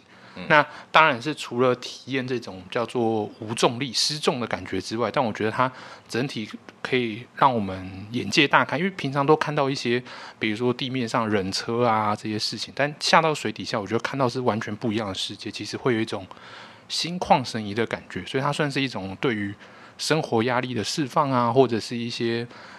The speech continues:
Speaker 2: 想要去一些新的一些刺激，去有一些新的想法，大脑净空的一个感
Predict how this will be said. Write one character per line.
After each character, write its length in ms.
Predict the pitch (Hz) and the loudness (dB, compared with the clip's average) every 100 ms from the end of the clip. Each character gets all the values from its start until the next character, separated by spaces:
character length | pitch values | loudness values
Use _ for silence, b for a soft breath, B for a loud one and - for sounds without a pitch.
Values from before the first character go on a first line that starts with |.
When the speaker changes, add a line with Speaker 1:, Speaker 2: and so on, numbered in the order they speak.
| B | B
Speaker 2:
想 240 | - 104 | -4 0
要 80 | 123 | -2
去 240 | - 131 | -2 -4
一 20 | |
些 160 | 123 120 | -2 -2
新 360 | 113 - 143 139 | -2 -2 -2 -2
的 280 | 120 101 98 B B B B B B | 0 -2 -6 B B B B B B
一 80 | 135 | -6
些 240 | 123 123 | -2 -2
刺 240 | 120 - 123 | -2 -4 -4
激， 200 | - 120 | -4 -4
去 160 | 147 | 0
有 80 | 110 | 0
一 40 | |
些 140 | 110 113 | 0 -2
新 240 | - 135 | -2 -2
的 360 | 127 113 101 98 - | -2 0 0 -4 -8
想 280 | - - 123 | -6 -4 -2
法， 200 | - - - | 0 2 4
大 100 | 123 | 4
脑 180 | 107 92 | 4 -4
净 220 | - 143 | -2 -4
空 200 | 113 120 | -4 -2
的 80 | 113 | -2
一 80 | 90 | 0
个 280 | - 110 101 | 2 2 2
感 200 | - | -2